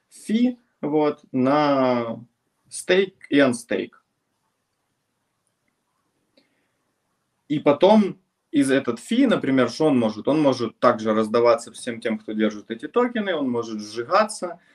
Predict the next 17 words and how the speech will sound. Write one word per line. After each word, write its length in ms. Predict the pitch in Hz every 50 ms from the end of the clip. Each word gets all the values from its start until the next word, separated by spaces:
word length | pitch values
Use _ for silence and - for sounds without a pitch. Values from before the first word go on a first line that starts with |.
| _ _ -
вот, 360 | - 139 139 139 139 135 -
э, 680 | - 127 123 123 120 120 120 120 120 117 117 113 113 110 - - -
и 840 | 135 147 156 165 165 160 156 151 147 143 135 131 123 120 117 113 - _ -
тем 200 | - 131 127 123
самым 640 | - - 190 220 226 214 202 185 175 160 135 - 113
давить 300 | 120 123 127 160 151 -
на 100 | 120 120
курс 300 | - 135 120 - - -
вверх. 300 | 107 101 - - - _ _ -
То 60 | 117
есть 140 | 113 110 -
вот 120 | 117 110 -
как 140 | - -
раз 220 | 131 131 123 123 -
следующая 420 | 131 135 127 120 120 - 120 117
часть, 220 | - 120 117 117 -
которую 640 | 113 110 - 120 117 113 113 113 113 113 113 110